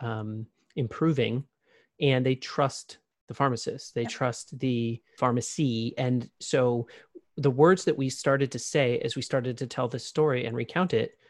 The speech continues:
Speaker 1: all kind of harken back to emotion. And I oftentimes like to say that in order to be a relationship marketer,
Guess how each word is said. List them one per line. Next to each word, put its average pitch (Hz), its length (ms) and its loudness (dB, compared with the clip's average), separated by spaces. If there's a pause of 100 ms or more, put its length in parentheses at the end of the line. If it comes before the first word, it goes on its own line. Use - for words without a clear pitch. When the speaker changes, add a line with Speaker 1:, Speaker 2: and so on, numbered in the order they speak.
(380)
Speaker 1:
all 131 420 4 (100)
kind 131 240 -2
of 120 240 -4
harken 131 380 0
back 120 220 0
to - 120 -6
emotion. 120 540 -6 (180)
And 131 160 2
I 131 160 4
oftentimes 123 680 0
like 123 200 0
to 127 100 -8
say 131 340 2
that 123 300 2
in 131 120 4
order 131 220 4
to 131 100 4
be 123 320 2
a 135 80 -4
relationship 120 520 0
marketer, 123 580 0